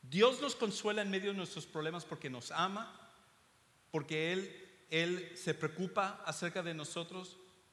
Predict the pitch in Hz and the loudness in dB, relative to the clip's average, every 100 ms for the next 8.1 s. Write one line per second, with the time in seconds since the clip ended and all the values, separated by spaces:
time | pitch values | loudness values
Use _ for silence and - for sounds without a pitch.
0 | - - - - - 160 165 165 165 175 | -20 -20 -20 -20 -6 0 2 2 2 6
1 | 190 190 208 180 175 180 180 180 175 190 | 6 4 2 2 2 2 2 0 0 0
2 | 196 190 202 180 151 - 170 - 160 151 | -2 -2 -2 -2 -4 -2 -4 0 0 0
3 | 170 170 147 147 151 147 135 - 156 160 | -2 -2 -2 -2 -4 -6 -6 -2 0 -2
4 | 147 139 151 156 143 - 185 185 180 170 | -4 -6 -4 -4 -6 -2 -2 -2 -4 -6
5 | 156 156 180 - - - 175 175 190 180 | -4 -4 -6 -14 -20 0 2 2 2 0
6 | - 175 156 160 165 - 151 156 156 180 | 0 2 4 4 4 2 2 4 4 0
7 | - 147 147 156 165 160 143 131 131 117 | 2 2 6 8 8 4 2 4 4 0
8 | 104 | -6